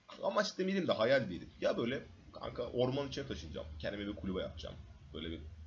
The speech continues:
saç sakal uzatacağım. Affedersin ama donla falan don atletle gezeceğim. Ya da her gün böyle sinek kaydı tıraşın olup takım elbiseyle evden çıkan bir tip olmak istiyorum. Ama ikisi arasında çok uçurum var ve hangisini seçeceğimi bilmiyorum. Çok kararsızım bu konuda.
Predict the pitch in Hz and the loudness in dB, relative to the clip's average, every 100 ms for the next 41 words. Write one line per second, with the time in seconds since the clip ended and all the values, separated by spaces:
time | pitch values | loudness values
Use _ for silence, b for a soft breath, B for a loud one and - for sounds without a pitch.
0 | - - 101 98 110 113 104 98 - 73 | -12 -2 -2 0 -4 -2 0 -2 -2 -8
1 | - - - - - 185 160 131 160 160 | -8 -12 -12 -12 -4 2 6 6 6 2
2 | 107 131 143 139 131 135 131 123 127 139 | 4 4 6 4 4 2 2 2 0 -2
3 | - 80 71 76 - - b b b - | -8 -8 -8 -6 -8 -8 b b b 2
4 | 151 147 117 - - - - - - 143 | 6 6 6 -2 -8 -12 -14 -10 0 2
5 | 131 127 120 120 120 104 107 - 104 95 | 2 2 2 0 -2 -6 -8 -2 -2 -2
6 | 101 98 101 82 - - _ - 92 107 | -8 -6 -8 -10 -14 -20 _ -10 -6 -4
7 | 95 95 90 85 85 85 - - - _ | -4 -4 -2 -2 -4 -6 -10 -12 -14 _
8 | _ 190 - 110 69 65 - - - - | _ -10 -4 -4 -4 -10 -16 -18 -20 -20
9 | _ 139 160 131 - 196 151 156 147 127 | _ 4 4 0 2 4 4 2 0 0
10 | 160 160 135 131 180 120 135 - - - | -6 -4 -4 -2 -2 0 -2 -4 -14 -4
11 | 160 - - _ - 160 202 190 151 147 | -4 -4 -14 _ -6 -4 -4 -4 -4 -4
12 | 131 156 135 127 113 101 135 156 85 80 | -4 -2 -2 -2 0 -2 -4 -6 -2 -2
13 | 78 - 67 - - 62 - | -2 -6 -12 -14 -14 -12 -14